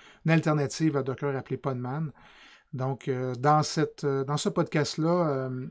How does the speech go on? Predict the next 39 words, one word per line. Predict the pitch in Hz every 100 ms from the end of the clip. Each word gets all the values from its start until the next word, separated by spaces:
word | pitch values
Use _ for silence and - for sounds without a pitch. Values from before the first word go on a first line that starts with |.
| -
Dave | 143 147 147
and | 139
Gunnar | 139 156
font | 156 - 147 147
une, | 139 131
une | 127 123 135
interview | 135 139 117 139 143
avec, | 120 120 131
euh, | 127 127 139
avec | 127 - 131
Dave | 123 131 135
sur | - 143
son, | - 135 127 127
euh, | 131 123 131
le | 127
livre | 143 160
qu'il | -
est | 135
en | 127
train | 147 139
d'écrire, | 127 - 147 170 - - - - - - _
donc | 131 127 -
sur | 131 -
Podman, | 143 127 135 160 147
donc | 123
Podman | - 131 131 135
in | 127
Action. | 127 - - 160 170 - - - - - -
Et | 143 147
en | 135
même | 135 135
temps, |
il | 160
donne | 143 135
plein | 151 165
de | 135
faits | - 156
sur | - 139
Podman. | - 127 127 139 151 135